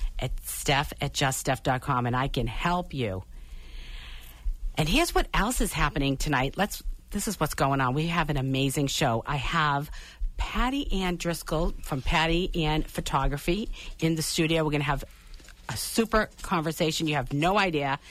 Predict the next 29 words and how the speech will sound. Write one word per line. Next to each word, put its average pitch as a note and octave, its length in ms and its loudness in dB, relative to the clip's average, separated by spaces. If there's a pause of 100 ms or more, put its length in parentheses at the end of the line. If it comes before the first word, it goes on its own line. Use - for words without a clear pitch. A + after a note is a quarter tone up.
(140)
It's - 100 -20
gonna E3 100 2
be D#3+ 140 4
amazing. D3+ 840 0 (320)
She - 160 0
has D#3+ 180 0
a C#3+ 40 -2
great G3 280 2
story, D#3+ 460 2
and D#3 100 0
she's E3 160 -2
doing D#3 320 0 (100)
great D#3+ 400 -2
work. D3+ 400 -2 (760)
And, F3 340 2
of - 160 -6
course, E3+ 340 0
your D3+ 80 2
soul B3+ 360 2
block D3 520 2
is, D3+ 220 -4 (260)
does B3 200 -2
your D4+ 80 2
family's C#4 680 0
opin-, G#3+ 400 -2
does D#3 300 -4
your F#3 300 -2
fam's G#3+ 520 0
opinion, D3+ 760 0